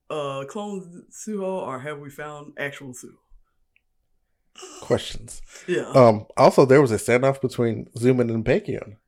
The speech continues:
Speaker 1: Mm-hmm, I remember that. I remember that.
Speaker 2: Which I'm like, if they're on the same side, why is there a standoff?
Speaker 1: But, you know, Baekhyun be doing some weird stuff, as we just talked about.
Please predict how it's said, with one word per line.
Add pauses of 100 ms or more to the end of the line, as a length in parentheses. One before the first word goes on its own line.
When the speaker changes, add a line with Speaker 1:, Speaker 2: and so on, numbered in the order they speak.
(140)
Speaker 1:
Mm-hmm,
I
remember
that.
I
remember
that.
Speaker 2:
Which
I'm
like,
if
they're
on
the
same
side,
why
is
there
a
standoff? (1300)
Speaker 1:
But,
you
know,
Baekhyun
be
doing
some
weird
stuff, (140)
as
we
just
talked
about.